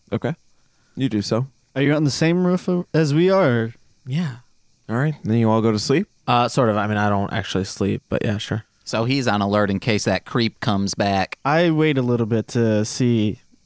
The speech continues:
Speaker 2: if anybody walks into town.
Speaker 1: Okay. Roll a constitution for me.
Speaker 3: So I only need to sleep, quote unquote, for six hours. So for my first two, can I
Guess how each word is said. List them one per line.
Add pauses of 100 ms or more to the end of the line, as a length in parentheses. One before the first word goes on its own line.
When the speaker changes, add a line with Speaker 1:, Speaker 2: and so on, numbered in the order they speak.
(280)
Speaker 2:
if
anybody
walks
into
town. (440)
Speaker 1:
Okay. (200)
Roll
a
constitution
for
me.
Speaker 3:
So
I
only
need
to
sleep,
quote
unquote,
for
six
hours.
So
for
my
first
two,
can
I